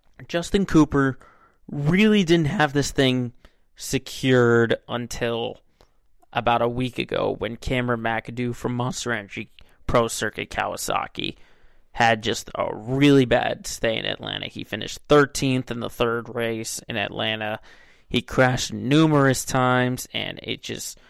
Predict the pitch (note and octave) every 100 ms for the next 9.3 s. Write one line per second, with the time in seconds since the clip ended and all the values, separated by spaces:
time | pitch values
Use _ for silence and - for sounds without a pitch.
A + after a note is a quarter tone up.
0 | _ _ - - - A#2 A#2+ C3 C#3 C3+
1 | B2 A#2 G#2+ G#2 G2 - G#2 F#2 - A2
2 | - G1+ - - G1+ - - A2+ - _
3 | - - - _ - - - - - E3
4 | - E3+ - D#3+ D3+ D3+ C#3+ F#3 F3 F#3
5 | F3+ F3+ E3+ E3 D3 D#3+ D#3 - D3 D3
6 | C#3+ C3 C#3+ C#3+ C#3 C#3 D3 C#3 C#3 C3+
7 | - C#3 C3 B2 C3+ C3 B2+ B2+ B2+ B2+
8 | - - G#2 G#2+ - - B2 B2 A#2 -
9 | A2+ A2+